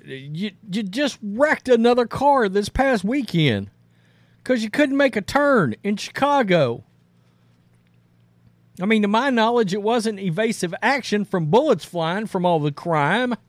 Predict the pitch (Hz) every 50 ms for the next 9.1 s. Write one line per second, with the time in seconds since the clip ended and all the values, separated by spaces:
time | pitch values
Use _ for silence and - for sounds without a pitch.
0 | _ _ _ _ _ _ _ _ _ - - 156 190 196 180 160 143 131 143 160
1 | 208 247 302 320 - - - - - _ _ _ _ _ _ _ _ _ _ _
2 | _ _ _ _ _ _ _ _ _ _ _ _ _ _ _ - 175 233 285 311
3 | 311 277 220 - - _ _ _ _ _ _ - _ _ _ - _ _ _ -
4 | _ _ _ _ _ _ _ - 165 220 208 175 196 254 247 - - - 247 240
5 | 226 220 196 - 220 233 196 226 226 - - _ _ _ - 196 202 208 202 202
6 | 190 170 170 185 175 156 - - - 247 233 202 196 208 208 - - - 160 156
7 | 180 175 - - 214 214 196 170 180 196 190 - 202 185 165 - 147 135 131 175
8 | 214 - 202 180 - - - 240 240 220 165 156 170 185 196 196 - - 175 196
9 | 202 185